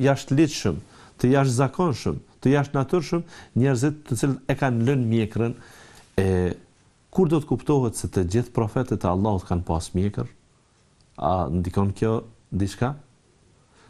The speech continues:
Kur të thuhet se njerëzit, pra, që Allahu i ka dërguar në tokë, të gjithë kanë pasur mjekra, pastaj kur ta kuptojmë se në kohën e Muhamedit sallallahu alaihi wasallam të gjithë meshkujt kanë pas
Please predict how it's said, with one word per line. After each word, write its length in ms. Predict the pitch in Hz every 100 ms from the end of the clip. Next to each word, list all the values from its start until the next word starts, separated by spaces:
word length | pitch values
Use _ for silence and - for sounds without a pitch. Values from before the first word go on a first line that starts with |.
| -
Kur 140 | 143
të 140 | 156 151
thuhet 300 | 170 180 165
se 140 | - 131 127 - - - _ _ 104
njerëzit, 640 | 135 160 123 139 143 - - _ _ _ _ _ - -
pra, 160 | 117 107
që 160 | - 127
Allahu 380 | 117 143 131 117
i 60 |
ka 140 | 120 110
dërguar 400 | 110 107 127 113
në 120 | 98 92
tokë, 220 | 123 -
të 140 | 117 107
gjithë 160 | 123 -
kanë 160 | 95
pasur 340 | - 95 - 76
mjekra, 460 | 85 87 87 107 - - _ _ _ _ _ - - - -
pastaj 300 | 160 - 160
kur 140 | - 151
ta 140 | 151
kuptojmë 420 | 156 143 196 180 143
se 200 | 151 127 - - _ _ _ - - - - _ _ _ _
në 100 | 131
kohën 280 | 139 185 180
e 40 | 156
Muhamedit 520 | 139 131 156 139 120
sallallahu 500 | 135 123 127 139 127
alaihi 140 | 123
wasallam 200 | 110 127
të 120 | 131 123
gjithë 220 | 131 139
meshkujt 320 | 139 - 127
kanë 180 | 120 104
pas 200 | 117 107